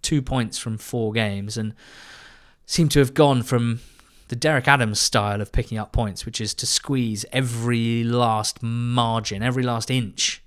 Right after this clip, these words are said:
out of the team, out of the, the, the game, to just being, like, quite open and loose and vibesy.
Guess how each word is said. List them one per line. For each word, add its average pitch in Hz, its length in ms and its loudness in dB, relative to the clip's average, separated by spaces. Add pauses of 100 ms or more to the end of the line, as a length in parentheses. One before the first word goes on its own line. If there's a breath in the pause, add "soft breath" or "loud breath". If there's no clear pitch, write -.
(140)
out 107 160 -4
of 104 100 -10
the 113 80 -8
team, 110 320 -2
out 110 180 -2
of 107 100 -10
the, 107 140 -4
the, 113 280 -6
the 110 120 -8
game, 113 520 -2 (580 loud breath)
to 127 120 0
just 123 220 -2
being, 120 200 2
like, 117 180 -2
quite 131 360 0
open 123 360 0
and 113 200 0
loose 123 300 0
and 110 140 -4
vibesy. 113 600 -4